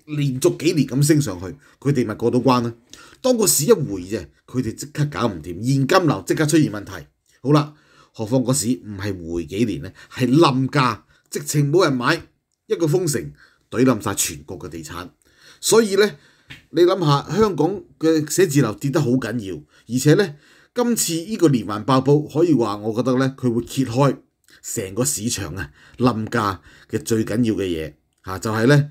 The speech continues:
揭開寫字樓同埋豪宅市場嘅冧價。因為香港仲有大量嘅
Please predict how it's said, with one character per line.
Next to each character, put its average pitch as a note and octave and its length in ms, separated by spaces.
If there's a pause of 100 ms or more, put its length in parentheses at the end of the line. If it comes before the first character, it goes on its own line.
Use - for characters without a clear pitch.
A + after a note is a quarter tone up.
(160)
揭 - 160
開 D3 140
寫 C3 200
字 A2 160
樓 D2 220
同 D#2+ 100
埋 D#2+ 80
豪 D#2 160
宅 G#2 140
市 G2 140
場 - 160
嘅 C2+ 60
冧 C2+ 180
價。 - 160 (400)
因 A#3 160
為 D3+ 160
香 G3 240
港 C3+ 260 (320)
仲 D3+ 160
有 F3 100
大 C3 380
量 C#3 440
嘅 D#3+ 200